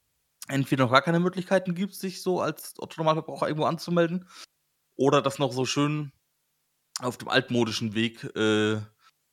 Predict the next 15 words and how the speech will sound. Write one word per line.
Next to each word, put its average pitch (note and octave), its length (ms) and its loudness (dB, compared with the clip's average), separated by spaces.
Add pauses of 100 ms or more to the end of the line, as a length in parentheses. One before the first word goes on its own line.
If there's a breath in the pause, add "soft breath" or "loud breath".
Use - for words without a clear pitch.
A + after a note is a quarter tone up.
(140)
passieren B2+ 380 0
muss, B2+ 180 0
so B2+ 100 0
telefonisch B2+ 640 0
oder A#2+ 180 4
irgendwo B2 240 0
Brief A#2 320 -8
hinschreiben, A#2 440 2
so A#2 60 -2
nach A#2 120 2
dem A#2 120 -4
Motto, A#2 180 0
oder B2 120 2
Formulare A#2+ 480 4
ausfüllen. A#2+ 520 0